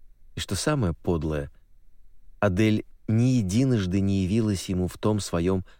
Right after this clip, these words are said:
последнем виде — от которого кровь стыла в сердце и тряслись поджилки.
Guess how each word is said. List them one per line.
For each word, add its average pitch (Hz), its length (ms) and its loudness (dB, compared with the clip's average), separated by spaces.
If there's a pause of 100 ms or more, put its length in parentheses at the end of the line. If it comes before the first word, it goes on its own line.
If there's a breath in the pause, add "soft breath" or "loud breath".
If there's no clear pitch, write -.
(240 soft breath)
последнем 98 580 0
виде — 87 460 -2 (440 loud breath)
от - 140 0
которого 87 420 2
кровь 95 360 0
стыла 80 380 -4
в - 80 -8
сердце - 520 -2 (500)
и 87 80 -2
тряслись 80 500 -2
поджилки. 73 580 -6